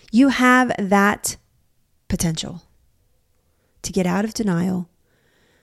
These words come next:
to find the opportunities of healing, and to heal your body, your mind, your heart, your soul, your life.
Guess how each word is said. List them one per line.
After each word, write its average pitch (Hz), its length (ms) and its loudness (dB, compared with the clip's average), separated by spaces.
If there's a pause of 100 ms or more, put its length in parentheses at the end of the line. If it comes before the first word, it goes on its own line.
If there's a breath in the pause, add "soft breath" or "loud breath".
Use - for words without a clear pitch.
(160)
to 196 120 -4
find 190 320 0
the 202 120 0
opportunities 165 680 -2
of 170 120 -6
healing, - 440 -10 (340)
and 180 160 -10
to 185 60 -8
heal 170 300 -2
your 170 100 -4
body, 160 480 -10 (580)
your 196 140 2
mind, 180 520 -6 (180)
your 185 120 -8
heart, - 440 -12
your 185 100 -10
soul, - 480 -8
your 190 180 -8
life. - 560 -12